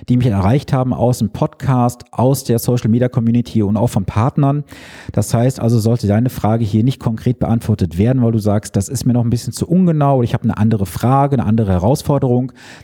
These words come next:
dann schick's mir gerne zu. Ich werde es dir dann im Eins zu eins beantworten oder halt hier dann im Podcast in der nächsten Episode.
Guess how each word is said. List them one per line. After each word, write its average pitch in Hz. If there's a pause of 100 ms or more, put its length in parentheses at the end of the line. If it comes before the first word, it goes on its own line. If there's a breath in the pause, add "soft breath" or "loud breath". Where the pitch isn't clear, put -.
dann 113
schick's -
mir 143
gerne 117
zu. 180
Ich -
werde 131
es -
dir 123
dann 123
im 85
Eins 117
zu -
eins 135
beantworten 107
oder 101
halt 95
hier 95
dann 98
im 95
Podcast -
in 90
der 104
nächsten 82
Episode. 95